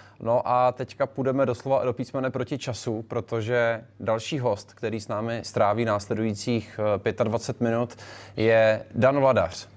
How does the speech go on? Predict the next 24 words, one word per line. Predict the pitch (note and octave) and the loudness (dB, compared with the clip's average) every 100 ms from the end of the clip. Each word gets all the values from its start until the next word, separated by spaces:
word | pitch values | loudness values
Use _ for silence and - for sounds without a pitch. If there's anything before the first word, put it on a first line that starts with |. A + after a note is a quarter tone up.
| - | -10
To | A2+ | -6
znamená, | G#2+ A#2+ B2 A#2+ A#2 A2+ A2 | 0 2 4 4 4 2 0
eh, | - G2+ G2+ G2 G2 G2 G2+ | -2 0 2 2 0 -2 -4
brankářská | A2 A2+ A#2+ B2+ B2 - - A#2 A2+ A2+ - - - | -2 0 0 0 0 -2 0 2 2 -4 -18 -20 -8
vyrůstající | - A#2 - B2 A#2+ C3+ C3 | -2 -2 0 0 0 2 2
hvězda | A2+ A#2 A#2 A2+ B2 A#2+ A#2 A#2 | 4 2 2 4 4 4 0 -2
reprezentující | A2 A#2+ A2 B2 B2 B2 A#2 - B2 B2 - - - - - | -2 0 2 0 2 0 0 -2 0 0 -2 -18 -20 -20 -12
čest | - D3 D3 - - - - | 0 2 2 -2 -14 -20 -8
české | B2+ - C3 | -6 0 0
golmanské | A#2 A#2+ B2 - C3 | 2 2 0 0 -2
školy | - A#2+ A#2 | 0 0 2
v | A#2 | 2
N | A#2+ | 0
H | A#2 A#2+ F#2 | 2 2 4
L, | A2 G#2+ A2+ - - - | 4 4 0 -6 -20 -12
aktuálně | - - A2+ A2 A2+ | -8 -2 2 4 4
brankář | G#2+ G#2 A2+ A2 - | 2 2 2 0 0
Calgary | A2 G#2 A2 | 0 2 0
Flames. | G#2 G2+ G2+ G2+ G2+ | 2 2 2 -4 2
Dane, | A2 A2+ G2 - - - | 2 2 -2 -10 -16 -2
velké | A2+ A2+ B2 | 0 2 2
díky, | A2+ - A2+ A2 G2+ | 0 0 0 0 -2
že | A#2 | -4
jsi | - | -2